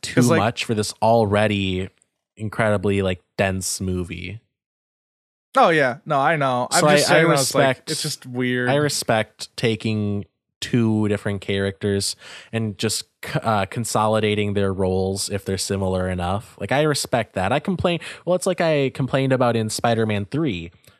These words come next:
Speaker 1: how, um, Eddie Brock and Harry Osborn can fill the same role. So I respect that,
Speaker 2: Yeah.
Speaker 1: you know, they, they did that with, with this movie with Alfred and, and Lucius.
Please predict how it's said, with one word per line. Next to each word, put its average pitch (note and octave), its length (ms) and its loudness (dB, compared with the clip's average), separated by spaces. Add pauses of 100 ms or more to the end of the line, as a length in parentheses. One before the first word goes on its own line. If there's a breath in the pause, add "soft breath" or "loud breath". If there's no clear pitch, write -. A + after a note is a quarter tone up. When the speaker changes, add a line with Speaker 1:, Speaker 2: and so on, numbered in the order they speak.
(140)
Speaker 1:
how, G#2 600 2
um, F#2 500 0
Eddie A2 220 2
Brock G#2+ 480 2
and G2 380 -4
Harry G2+ 360 0
Osborn G2+ 560 0
can G2+ 200 -4
fill G#2 220 2
the G2 100 0
same F#2+ 340 -2
role. F#2+ 480 -4 (380)
So C3+ 200 4
I C3+ 100 4
respect C3+ 580 0
that, - 60 0
Speaker 2:
Yeah. C3+ 400 4 (840)
Speaker 1:
you A#2+ 140 0
know, G2+ 160 2
they, G2 280 0
they G2+ 220 -2
did G2+ 240 -2
that G2 300 0
with, F#2+ 440 -4 (500)
with G#2 200 -8
this F#2+ 240 -6
movie F#2+ 460 -4
with F2+ 260 -12
Alfred F#2 400 -4
and, F2+ 300 -10
and F#2+ 180 -6
Lucius. - 640 -6